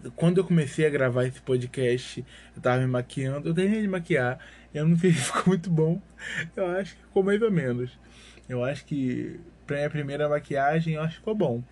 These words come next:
Minha boca tá totalmente preta e eu tô muito gótico. Eu só usei tons escuros n-, nesse, nessa maquiagem, mas ok. Voltando pra realidade fora da maquiagem,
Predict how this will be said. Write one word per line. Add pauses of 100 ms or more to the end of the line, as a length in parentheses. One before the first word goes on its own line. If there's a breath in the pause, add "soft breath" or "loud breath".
(540 loud breath)
Minha
boca
tá
totalmente
preta
e
eu
tô
muito
gótico. (840 loud breath)
Eu
só
usei
tons (460)
escuros
n-,
nesse,
nessa
maquiagem,
mas
ok. (520 loud breath)
Voltando (280)
pra
realidade
fora
da
maquiagem,